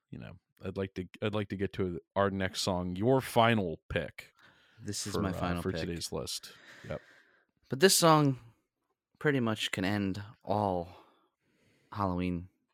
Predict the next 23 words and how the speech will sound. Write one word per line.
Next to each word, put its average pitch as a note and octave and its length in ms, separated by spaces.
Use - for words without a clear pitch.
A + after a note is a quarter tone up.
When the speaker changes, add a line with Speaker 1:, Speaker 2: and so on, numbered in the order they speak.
Speaker 2:
songs D#2+ 680
Speaker 1:
Mm-hmm. A2 280
Speaker 2:
because - 580
it G2+ 140
is F#2 160
Thriller - 560
by E2 140
Michael F#2+ 180
Speaker 1:
Ah, G2+ 220
Speaker 2:
Jackson. D2 380
It B2+ 100
is B2+ 140
the A#2 100
Speaker 1:
yes. G2+ 160
Speaker 2:
end-all, F#2+ 240
be-all E2+ 460
of F2 200
horror F#2 600
songs, D#2 640
you F#2 80
know? F#2+ 200
Speaker 1:
Mm-hmm. - 480
Speaker 2:
Halloween G2 600